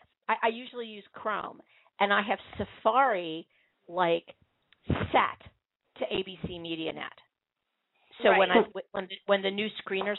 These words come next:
Speaker 1: come out for all their shows, all I have to do is go,
Speaker 2: It all comes up.
Speaker 1: Yeah, I mean,
Speaker 2: Very
Speaker 1: Fox,
Speaker 2: cool.
Speaker 1: not as much,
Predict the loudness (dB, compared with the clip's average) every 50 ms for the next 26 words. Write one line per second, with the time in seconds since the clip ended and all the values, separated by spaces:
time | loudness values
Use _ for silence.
0 | -8 -4 0 2 2 2 2 0 2 4 6 6 6 4 2 0 -2 0 0 2
1 | 2 2 0 0 0 2 2 2 0 -2 -6 -8 -6 -6 -6 -6 -6 -4 -2 2
2 | 2 4 2 2 0 -2 -4 -4 -4 -6 -8 -10 -12 -14 -18 -18 -18 -20 -20 -20
3 | -20 _ _ _ _ _ 4 4 6 6 4 4 2 2 2 0 -2 -4 -6 -4
4 | 2 4 6 6 4 4 0 -4 -6 -4 -4 -2 -2 -2 -4 -4 -8 -6 -4 -4
5 | -4